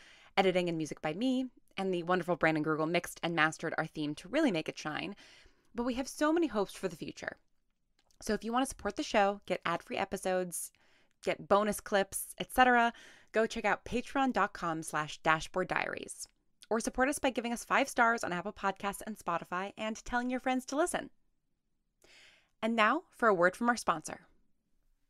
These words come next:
Scrolling through my Tumblr dash always make me pick up a million hobbies. Crafting, drawing, writing, you name it.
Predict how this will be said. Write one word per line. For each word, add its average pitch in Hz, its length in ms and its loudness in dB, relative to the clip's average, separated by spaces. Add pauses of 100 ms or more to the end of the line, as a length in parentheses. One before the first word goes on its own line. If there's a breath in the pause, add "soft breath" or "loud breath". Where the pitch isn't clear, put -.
(100)
Scrolling 359 480 2
through 359 120 -4
my 302 100 2
Tumblr 220 360 -4
dash 254 300 -2
always 233 240 -2
make 208 200 -8
me 196 100 -8
pick - 180 -12
up 190 140 -8
a 180 60 -10
million 185 380 -6
hobbies. - 580 -10 (180)
Crafting, 202 460 -4
drawing, 190 360 0
writing, 180 320 -2
you 170 80 -6
name 160 220 -6
it. - 120 -10